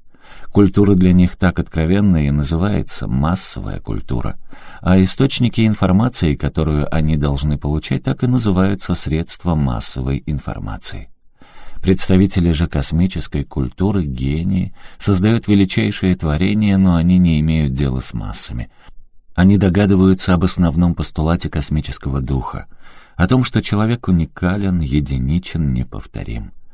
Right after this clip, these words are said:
Поэтому космическая культура всегда обращается к одному человеку, к неповторимой и уникальной личности. И здесь возникает парадокс.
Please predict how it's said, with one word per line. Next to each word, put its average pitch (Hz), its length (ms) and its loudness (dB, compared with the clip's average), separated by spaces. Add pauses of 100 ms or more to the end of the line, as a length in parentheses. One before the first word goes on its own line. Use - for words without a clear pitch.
(320)
Поэтому 117 420 4
космическая 104 640 0
культура 104 440 0
всегда 85 480 -4
обращается 73 720 -4
к - 120 -6
одному 76 540 -2
человеку, 76 640 -4 (260)
к - 80 -2
неповторимой 104 760 2
и - 140 0
уникальной 73 720 0
личности. 53 800 -10 (500)
И 98 140 6
здесь 117 360 2
возникает 120 560 0
парадокс. - 600 -2